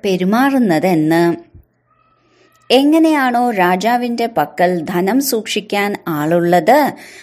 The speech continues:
അതുപോലെ ശിവബാബയുടെ പക്കലും ധനം സൂക്ഷിക്കാൻ ആളുണ്ട്. ബ്രഹ്മാവ് ട്രസ്റ്റിയാണ്. ബ്രഹ്മബാബയ്ക്ക് ഇതിൽ ഒരു മോഹവുമില്ല. ഇവർ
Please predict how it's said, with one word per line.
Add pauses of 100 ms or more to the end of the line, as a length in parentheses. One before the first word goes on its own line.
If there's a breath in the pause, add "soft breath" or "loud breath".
(180 loud breath)
അതുപോലെ
ശിവബാബയുടെ (100)
പക്കലും (320 loud breath)
ധനം
സൂക്ഷിക്കാൻ
ആളുണ്ട്. (640 soft breath)
ബ്രഹ്മാവ് (240)
ട്രസ്റ്റിയാണ്. (500 soft breath)
ബ്രഹ്മബാബയ്ക്ക്
ഇതിൽ (120)
ഒരു
മോഹവുമില്ല. (840 soft breath)
ഇവർ